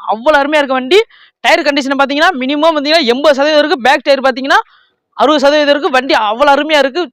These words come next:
சின்ன குறை கூட சொல்ல முடியாது. வெள்ளை கலர்ல அவ்வளவு அருமையா இருக்கு. அது பக்கா டீ போல்ல, நிறைய பேர் டீ போல்ல வெள்ளை கலர் நிறைய பேர் கேட்டுக்கிட்டே இருந்தாங்க. இப்ப நம்மகிட்ட அவைலபிளா இருக்கு. வண்டி அவ்வளவு ஷோரூம் கண்டிஷன்ல இருக்கு. வேற லெவல் இருக்கு வண்டி. அவுட்ல போய் இன்டீரியர் பாருங்க,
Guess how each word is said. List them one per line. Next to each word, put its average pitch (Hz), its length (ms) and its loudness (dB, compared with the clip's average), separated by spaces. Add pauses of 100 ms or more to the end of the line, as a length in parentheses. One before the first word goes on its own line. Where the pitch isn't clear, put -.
(160)
சின்ன 294 300 -4
குறை 277 200 4
கூட 302 160 2
சொல்ல 269 160 0
முடியாது. 277 280 0 (540)
வெள்ளை 349 240 0
கலர்ல 311 240 2 (160)
அவ்வளவு 302 280 2
அருமையா 330 240 0
இருக்கு. 320 200 0
அது 311 100 -2 (140)
பக்கா 285 220 -2 (120)
டீ 359 60 4 (100)
போல்ல, 320 180 2 (100)
நிறைய 285 200 4
பேர் 330 100 0 (640)
டீ 320 160 0
போல்ல 311 180 2
வெள்ளை 285 160 2
கலர் 294 180 2
நிறைய 285 160 2
பேர் 294 140 -2
கேட்டுக்கிட்டே 294 320 0
இருந்தாங்க. 285 320 0
இப்ப 294 140 -4
நம்மகிட்ட 262 260 0
அவைலபிளா 285 320 0
இருக்கு. 277 220 -2
வண்டி 269 160 -2 (240)
அவ்வளவு 254 320 0
ஷோரூம் 302 280 0
கண்டிஷன்ல 285 320 -4
இருக்கு. 381 220 0 (540)
வேற 330 200 4
லெவல் 349 160 4
இருக்கு 285 180 0
வண்டி. 262 220 0 (1700)
அவுட்ல 330 240 0
போய் 285 120 0
இன்டீரியர் 302 280 0
பாருங்க, 262 160 2